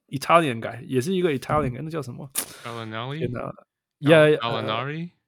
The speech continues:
Speaker 1: Gallina-，Gallo，Gallo，对，最大的差别在哪里？
Speaker 2: Gallinari 会要犯规啊。
Speaker 1: 嗯哼。
Speaker 2: 他的犯规次数超，被，呃，罚球次数每年都超高的啊。
Speaker 1: 超多，对，yeah，那
Speaker 2: 对啊，不然你要，你永远就是站在外面，然后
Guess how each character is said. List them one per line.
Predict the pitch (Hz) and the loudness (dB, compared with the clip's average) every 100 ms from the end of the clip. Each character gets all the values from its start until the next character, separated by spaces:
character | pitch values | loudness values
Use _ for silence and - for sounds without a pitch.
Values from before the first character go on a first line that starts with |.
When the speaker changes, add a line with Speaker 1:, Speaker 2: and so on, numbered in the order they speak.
| _ _ - | _ _ 2
Speaker 1:
Gallina-，Gallo，Gallo， | 170 180 175 156 - 160 170 143 107 147 143 113 | 8 8 8 2 -2 2 4 2 -4 -2 0 0
对， | - 117 | -2 -4
最 | - 147 | -4 -4
大 | 139 | -4
的 | 120 | -4
差 | 120 | -8
别 | 120 | -10
在 | 117 120 | -12 -14
哪 | - | -18
里？ | 127 _ _ - | -20 _ _ -12
Speaker 2:
Gallinari | 170 185 180 156 | -8 -4 -2 -2
会 | 151 | -2
要 | 160 151 | -2 -4
犯 | - 147 131 | -2 -2 -2
规 | 127 127 | -4 -4
啊。 | 123 123 - _ _ _ _ _ _ - | -4 -6 -14 _ _ _ _ _ _ -12
Speaker 1:
嗯 | 131 | -12
哼。 | 123 131 180 _ _ _ - | -12 -16 -18 _ _ _ -14
Speaker 2:
他 | 156 | -10
的 | 143 | -8
犯 | 165 147 | -6 -4
规 | 135 131 | -4 -6
次 | 131 143 | -6 -10
数 | 123 123 | -10 -10
超， | - 165 | -12 -10
被， | 151 139 | -6 -6
呃， | 127 113 | -4 -4
罚 | 107 113 127 | -4 -2 -2
球 | 131 113 | -2 -8
次 | 127 | -10
数 | 113 117 127 - | -12 -12 -14 -16
每 | 113 104 | -12 -10
年 | 104 | -8
都 | 110 | -10
超 | 107 110 107 | -8 -8 -8
高 | 107 98 101 | -10 -10 -10
的 | 101 | -12
啊。 | 107 - | -14 -2
Speaker 1:
超 | - 143 | 4 4
多， | 139 135 | 4 0
对， | 135 139 113 | 2 2 2
yeah， | 131 117 123 - | 0 -2 -4 -8
那 | 143 117 117 | -8 -6 -6
Speaker 2:
对 | 120 | -8
啊， | 117 127 _ _ 196 _ | -14 -16 _ _ _ _
不 | 113 | -8
然 | 110 | -4
你 | |
要， | 117 | -4
你 | 120 104 _ _ _ 139 | -4 -8 _ _ _ -18
永 | 117 117 | -14 -12
远 | 101 | -12
就 | 98 101 | -12 -14
是 | 104 | -14
站 | - 101 | -14 -10
在 | 101 | -8
外 | 98 98 | -8 -10
面， | 98 107 | -12 -12
然 | 98 | -10
后 | 104 104 | -10 -10